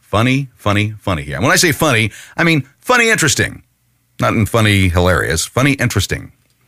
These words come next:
Let's move on to, uh, <laughs> I tell you what, we're gonna have a busy one today. Um, did you see what the crazy, uh, the crazy lady Hillary Clinton said?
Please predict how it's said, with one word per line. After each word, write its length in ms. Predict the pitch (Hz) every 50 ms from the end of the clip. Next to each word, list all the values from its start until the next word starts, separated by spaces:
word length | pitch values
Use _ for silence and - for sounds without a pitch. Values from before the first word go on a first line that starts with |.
| _ _ _ _ _ _ _ _ _ _ _ _ _ _
Let's 200 | - 180 175 -
move 240 | 185 226 226 196 208
on 340 | 220 214 202 165 120 95 76 - - -
to, 240 | - 165 160 156 156
uh, 220 | 151 143 139 139 131 -
<laughs> 60 | - 202 143 - - 185 - - -
I 280 | 294 - - - - 127
tell 200 | - - 147 147
you 100 | 131 131
what, 180 | 131 127 117 113
we're 100 | 143 151
gonna 120 | 147 123
have 80 | 120 117
a 60 | 104
busy 240 | 90 123 123 117 110
one 100 | 107 98
today. 360 | 98 95 101 92 76 62 - _ _ - - - - - - - - -
Um, 380 | 147 151 151 151 143 139 - - _ _ _ _ _ -
did 200 | 127 - 208 175
you 40 | 254
see 220 | 240 - 359 415 466 440
what 300 | 359 262 233 185 - -
the 100 | 190 175
crazy, 580 | - - 202 208 208 208 165 180 196 185 180
uh, 180 | 175 165 151 147
the 180 | 139 110 - 147
crazy 320 | - 262 - 254 214 208
lady 420 | 190 185 180 165 160 160 156 - -
Hillary 300 | - 123 170 165 147 135
Clinton 320 | - 143 139 127 131 131
said? 320 | - 127 120 120 123 131